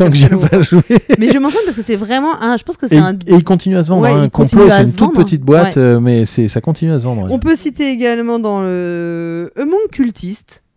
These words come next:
Speaker 2: Ouais.
Speaker 1: qui est un jeu que j'avais vu à Essen il y a deux, un an et demi, et qui en reprend en version jeu de plateau,
Speaker 2: Mhm.
Speaker 1: le jeu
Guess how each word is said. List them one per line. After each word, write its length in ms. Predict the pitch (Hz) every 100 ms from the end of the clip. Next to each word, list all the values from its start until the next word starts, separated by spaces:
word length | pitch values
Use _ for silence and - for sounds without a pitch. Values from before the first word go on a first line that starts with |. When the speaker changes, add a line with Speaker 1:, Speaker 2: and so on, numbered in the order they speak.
| _
Speaker 2:
Ouais. 260 | 110 123 196 _
Speaker 1:
qui 120 | -
est 40 | 220
un 120 | 214
jeu 120 | 269
que 80 | 294
j'avais 260 | 214 185
vu 160 | 185 262
à 100 | 247
Essen 420 | 220 - 262 247 226
il 40 |
y 20 |
a 100 | 175
deux, 320 | 170 175 262
un 200 | 156 220 240
an 40 |
et 140 | 233
demi, 340 | 208 196 208 349 _ _ _
et 80 | 208
qui 200 | 175 - 233
en 80 |
reprend 500 | 208 285 - 285 294
en 80 | 208
version 400 | 202 214 - 226
jeu 220 | 202 254
de 600 | 214 214 196 190 185 180 170
plateau, 480 | 190 175 220 240 339 _
Speaker 2:
Mhm. 280 | 123 101 165
Speaker 1:
le 180 | 196 196
jeu 360 | 185 190 269